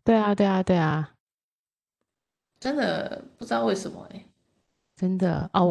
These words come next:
Speaker 1: 我查到我同学的，不好意思，我要再打个广告，J I A T E，哦，就是你刚刚说的J I A T E。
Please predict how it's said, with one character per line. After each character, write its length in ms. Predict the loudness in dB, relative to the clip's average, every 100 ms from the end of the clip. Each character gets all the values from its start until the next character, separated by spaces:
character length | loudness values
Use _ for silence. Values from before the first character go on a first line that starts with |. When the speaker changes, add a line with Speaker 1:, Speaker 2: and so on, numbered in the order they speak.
| 2
Speaker 1:
我 80 | -4
查 240 | -2 -2
到 160 | 2 4
我 100 | 4
同 240 | 4 0
学 220 | 2 0 2
的， 100 | 0
不 100 | 2
好 140 | 2
意 40 |
思， 120 | 2 0
我 100 | 2
要 220 | 2 2
再 160 | 0
打 180 | -2 -4
个 80 | -6
广 180 | -6 -4
告 160 | -2 -2 0
，J 280 | 2 4 4
I 280 | 4 4 4
A 340 | 2 2 2 -2
T 340 | -2 0 0
E， 420 | 0 0 2 -2 -8 _ _ _
哦， 80 | -2
就 80 | 0
是 80 | 0
你 80 |
刚 100 | 0
刚 80 | 0
说 120 | 2
的 80 | 2
J 280 | 2 4 4
I 220 | 4 2
A 220 | 2 0
T 200 | 0 -4
E。 360 | -4 -4 -4 -8